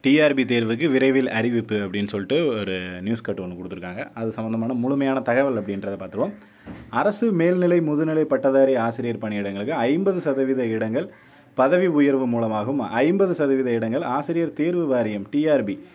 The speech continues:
போட்டித் தேர்வு மூலம் நேரடி நியமன முறையில் நிரப்பப்படுகின்றன. அந்த வகையில் முதுநிலை பட்டதாரி ஆசிரியர் பணியில் இருநூறு காலி பணியிடங்கள் இந்த ஆண்டு நிரப்பப்படும். அதற்கான அறிவிப்பு மே மாதம் வெளியிடப்பட்டு, ஆகஸ்ட் மாதம் இது தேர்வு நடத்தப்படும் என்று இரண்டாயிரத்தி இருபத்தி நாலாம்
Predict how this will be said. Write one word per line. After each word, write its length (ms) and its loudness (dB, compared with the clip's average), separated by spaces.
போட்டித் 300 2
தேர்வு 280 4
மூலம் 280 2
நேரடி 420 2
நியமன 380 0
முறையில் 380 0
நிரப்பப்படுகின்றன. 720 -2
அந்த 260 0
வகையில் 420 0
முதுநிலை 340 0
பட்டதாரி 480 2
ஆசிரியர் 480 0
பணியில் 400 -2
இருநூறு 520 6
காலி 220 6
பணியிடங்கள் 540 2
இந்த 280 2
ஆண்டு 240 2
நிரப்பப்படும். 580 0
அதற்கான 460 -2
அறிவிப்பு 540 0
மே 240 0
மாதம் 320 2
வெளியிடப்பட்டு, 680 -2
ஆகஸ்ட் 520 2
மாதம் 440 2
இது 280 2
தேர்வு 320 4
நடத்தப்படும் 540 2
என்று 240 -2
இரண்டாயிரத்தி 540 2
இருபத்தி 420 0
நாலாம் 400 0